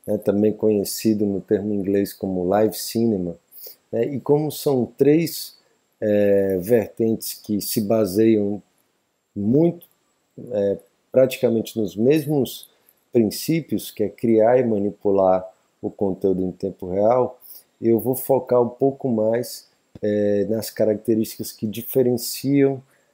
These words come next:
uma, cada uma delas, né? E, é, elas se baseiam mais na forma como o conteúdo é exibido pra uma plateia, né? Na maneira também como se utiliza a composição sonora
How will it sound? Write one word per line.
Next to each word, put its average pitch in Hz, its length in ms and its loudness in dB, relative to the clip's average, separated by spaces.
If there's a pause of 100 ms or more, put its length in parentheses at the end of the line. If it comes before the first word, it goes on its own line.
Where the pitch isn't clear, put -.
(300)
uma, 123 320 2 (160)
cada 127 300 2
uma 120 180 2
delas, 85 580 -4 (400)
né? 104 440 -2
E, 101 60 -4
é, 92 300 0
elas 104 200 -2
se - 120 -8
baseiam 104 420 2
mais 107 540 0 (260)
na 107 180 -4
forma 151 500 0
como 127 240 -6
o 120 60 -6
conteúdo 110 500 0
é - 20 4
exibido 101 600 -2
pra - 160 -6
uma 95 100 -2
plateia, 101 720 0 (400)
né? 107 300 -2 (280)
Na 101 140 0
maneira 107 440 2
também 110 340 0
como 104 340 -2
se - 160 -10
utiliza 101 560 0
a 95 40 2
composição 98 760 -4
sonora 110 680 0